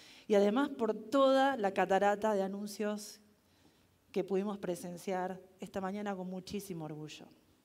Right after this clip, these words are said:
¿Ven esta maravilla? Este es mi huipil.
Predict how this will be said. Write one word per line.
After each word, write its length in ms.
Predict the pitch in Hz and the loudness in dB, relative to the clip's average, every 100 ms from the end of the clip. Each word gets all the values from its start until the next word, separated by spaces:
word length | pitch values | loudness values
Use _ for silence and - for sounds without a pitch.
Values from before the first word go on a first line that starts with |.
| _ - - - - _ _ _ - | _ -20 -20 -20 -20 _ _ _ -2
¿Ven 180 | 247 | -2
esta 200 | 254 247 | -2 -2
maravilla? 720 | 208 202 202 226 233 240 220 202 - - | -2 -2 -2 -2 -2 -2 -2 -6 -12 -16
Este 360 | 220 - 240 233 | -16 -6 -2 -2
es 280 | 240 - 226 | -4 -8 -8
mi 240 | 233 247 | -2 -2
huipil. 600 | 196 185 - 180 170 160 | 0 -2 -4 -6 -6 -14